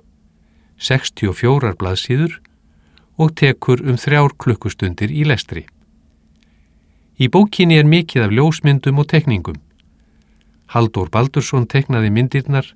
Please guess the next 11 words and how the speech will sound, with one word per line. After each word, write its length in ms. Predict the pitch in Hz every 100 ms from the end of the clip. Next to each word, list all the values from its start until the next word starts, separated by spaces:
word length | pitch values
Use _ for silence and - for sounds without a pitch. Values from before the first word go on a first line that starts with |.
| _ _ _ _ _ -
en 100 | 131
á 40 | 120
blaðsíðu 400 | 156 185 147 127
sextíu 360 | 135 - 104
og 60 | 92
fjögur 340 | 113 135 139 107
er 80 |
skrá 300 | - - 139 147
yfir 400 | 151 127 117 123
rétthafa 480 | 147 - - 98
ljósmynda. 640 | 127 151 - 98 85 82